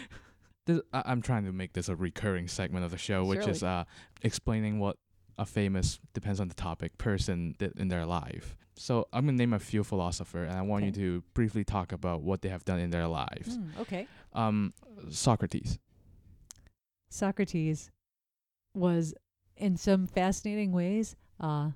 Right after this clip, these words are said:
Speaker 2: an out bisexual who was perfectly comfortable talking about the ways in which he loved Xanthippe, his wife, um, possibly because she was such a difficult, cantankerous person,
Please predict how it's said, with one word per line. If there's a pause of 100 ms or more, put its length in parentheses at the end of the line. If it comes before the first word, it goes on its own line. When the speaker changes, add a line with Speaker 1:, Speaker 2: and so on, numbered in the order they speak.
(320)
Speaker 2:
an
out
bisexual (200)
who
was (100)
perfectly
comfortable
talking
about (140)
the
ways
in
which
he
loved
Xanthippe,
his
wife, (220)
um,
possibly
because
she
was
such
a
difficult,
cantankerous
person,